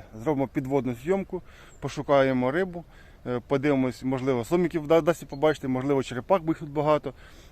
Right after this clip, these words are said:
І на цьому озері глибина два, три, чотири метри. Тут воно глибоке дійсно. Тож, приступаємо до риболовлі. Будемо сьогодні ловити на мотель і на чортика. Я на одну з удочок прив'язав чортика.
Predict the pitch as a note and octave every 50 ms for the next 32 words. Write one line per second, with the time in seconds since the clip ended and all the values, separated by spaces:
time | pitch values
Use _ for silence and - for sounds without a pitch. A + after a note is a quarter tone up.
0 | - - - E3 F3 F3 F3 E3 E3 D#3 - F#3 F3 E3+ F#3 G3 G3+ F#3 F#3 D#3+
1 | D3+ C3+ D3 D#3 E3 D3+ D#3+ D#3+ D#3+ D3+ C#3 B2 - D#3+ F#3+ F#3 - C#3+ D#3+ D3+
2 | - - - D3 C#3 B2+ B2 A2+ G#2 G#2+ G2+ G2 - - - - C3+ C3 C#3 C#3
3 | C#3+ C#3 B2 C3 C#3 B2 A#2 A2+ - A2+ G2+ A2+ A2+ G#2 - A2 G2+ - - -
4 | - - - - - - - - - - - G#3 G#3 - - - - - - -
5 | D3 C#3+ - - D3+ - D#3 D3 D3 D3 D3 D3 C#3 D#3 D#3+ E3 E3 F3+ G3 G#3+
6 | A3+ G#3+ F3+ D3+ B2+ C3 D3 D#3+ D#3+ D3+ - D#3 D3 D3 D3 D3 D3+ D3+ C3+ D3
7 | C3+ C3+ C#3+ C3+ C3 B2+ B2 C3 D3+ G3+ A#3 A3+ A#3+ G#3+ - - - - - -
8 | - - - G#3+ A3+ B3 A3+ F#3+ D#3+ - D3+ D#3 E3 F3+ - - E3+ D#3 B2 -
9 | - - - B2 - - - - B2 C3+ C3+ C3+ C3 C3 B2+ B2+ B2 A#2+ A#2 -
10 | - - C3+ C3 C#3+ C#3 C3 C3 C#3+ C#3+ - - F#3 G3 F#3 F3 - D#3 - -
11 | - - - - - - - - - - - - - - - - - D3+ D#3 C#3+
12 | C3+ E3 F3+ C#3+ - D3 C3 - - - - A#2